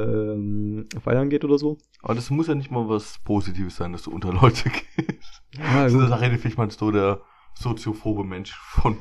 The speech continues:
Speaker 2: mir.
Speaker 1: <laughs> Nee, also, ähm, wie gesagt, ist einem, kann man, kann man auf jeden Fall mal machen. So, ist halt angenehm, wenn du dich halt mit Freunden
Speaker 2: Ja.
Speaker 1: triffst oder sowas mal draußen. So, ich hab jetzt keinen Bock, irgendwie zu Hause rumzugammeln.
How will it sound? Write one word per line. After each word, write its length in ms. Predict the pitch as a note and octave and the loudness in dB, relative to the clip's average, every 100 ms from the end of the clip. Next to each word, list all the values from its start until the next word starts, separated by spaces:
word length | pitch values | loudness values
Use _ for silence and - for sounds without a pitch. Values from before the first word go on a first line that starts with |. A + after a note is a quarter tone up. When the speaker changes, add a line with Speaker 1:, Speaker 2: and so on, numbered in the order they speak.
| - | 0
Speaker 2:
mir. 160 | E3 - C#3 - - | 0 -2 -12 -10 -6
Speaker 1:
<laughs> 1120 | A2 - B2+ C3 C#3 B2+ B2 A#2+ C3 A#2 - - - - - - - - | -4 4 6 8 8 8 6 4 4 2 -2 -20 -20 -20 -16 -16 -10 2
Nee, 280 | A2 C3+ C3+ | 6 8 8
also, 460 | A2 A2+ A2 G#2+ | 6 6 6 6
ähm, 420 | G#2 G#2 G#2 G2+ F#2+ | 6 2 2 -2 -2
wie 100 | G#2 | -4
gesagt, 520 | G#2 G2+ G#2+ A#2+ - - _ - _ _ _ _ _ _ _ _ _ _ _ _ | -2 2 2 2 -4 -10 _ -20 _ _ _ _ _ _ _ _ _ _ _ _
ist 140 | - - | -12 -4
einem, 200 | C3+ A#2+ | -2 2
kann 160 | C3+ | 6
man, 320 | B2+ B2 B2 | 6 4 2
kann 140 | A2 A#2+ | 4 6
man 80 | A#2+ | 6
auf 120 | A#2+ | 4
jeden 120 | A#2+ | 0
Fall 120 | A#2 | 2
mal 100 | G2+ | 0
machen. 360 | G2+ A2 C3 C#3 _ _ _ - | 0 0 -2 -4 _ _ _ -14
So, 500 | G#2 A2+ G#2 G#2 G2+ | -4 0 2 2 0
ist 200 | - G#2+ | -2 -6
halt 100 | A2 | -2
angenehm, 420 | A2 A2+ A2+ A2+ - _ - | 0 2 2 0 -4 _ 0
wenn 120 | A#2 | 2
du 60 | A2 | 2
dich 100 | G#2+ | 2
halt 100 | G#2+ | 0
mit 100 | G#2 | 0
Freunden 300 | - G#2+ B2+ | 2 2 2
Speaker 2:
Ja. 40 | |
Speaker 1:
triffst 240 | A#2 A2+ - | -2 -6 -2
oder 140 | A2+ | 0
sowas 260 | A2 G#2+ - | 2 0 0
mal 80 | |
draußen. 460 | G#2+ G#2+ G#2+ A2 A2+ | -2 2 2 0 -4
So, 140 | G#2+ G#2 | -2 -2
ich 80 | |
hab 100 | G#2 | -2
jetzt 160 | G#2 - | -6 -10
keinen 160 | - G2 | -8 -8
Bock, 180 | G#2+ | -8
irgendwie 680 | - G#2+ G#2 A#2 - - - - - - - | -10 -8 -8 -10 -10 -10 -12 -12 -16 -20 -20
zu 120 | - | -10
Hause 200 | A2 G#2 | -8 -2
rumzugammeln. 600 | A#2 A#2+ A2 G#2+ B2 B2 | -2 0 0 2 2 0